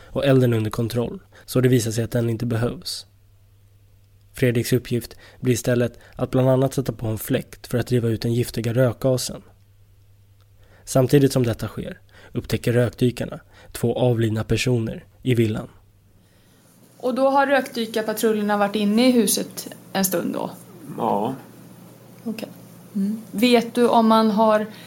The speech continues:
Speaker 2: hittat de avlidna personerna inne i huset innan du sätter på fläkten?
Speaker 3: Ja, när jag sätter på fläkten så ungefär i samband med det så hittar de kvinnan.
Speaker 2: Mm. Eh,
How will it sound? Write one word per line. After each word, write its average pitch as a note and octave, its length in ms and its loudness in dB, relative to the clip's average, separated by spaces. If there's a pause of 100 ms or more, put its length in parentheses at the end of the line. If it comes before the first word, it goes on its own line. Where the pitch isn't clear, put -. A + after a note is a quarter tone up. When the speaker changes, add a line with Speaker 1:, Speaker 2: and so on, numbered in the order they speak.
(500)
Speaker 2:
hittat - 680 2 (100)
de C4 220 4
avlidna B3+ 720 0
personerna G#3 720 -2
inne G#3+ 380 0
i - 40 0
huset A3 440 -2
innan A3+ 400 2
du A3+ 100 0
sätter - 280 -8
på - 120 -10
fläkten? - 380 -12 (500)
Speaker 3:
Ja, A2+ 80 -10
när A#2 140 -2
jag A2+ 140 0
sätter A#2+ 260 -2
på C3 260 0
fläkten A#2 520 -2
så A2+ 120 -4
ungefär A#2+ 400 -2
i A2 40 -4
samband G#2+ 580 0
med C3+ 120 0
det A#2+ 120 0
så A2+ 100 -4
hittar A#2 380 -2
de G2+ 360 -2 (1080)
kvinnan. G#2 380 -4 (360)
Speaker 2:
Mm. B3 300 6 (1040)
Eh, A3+ 260 4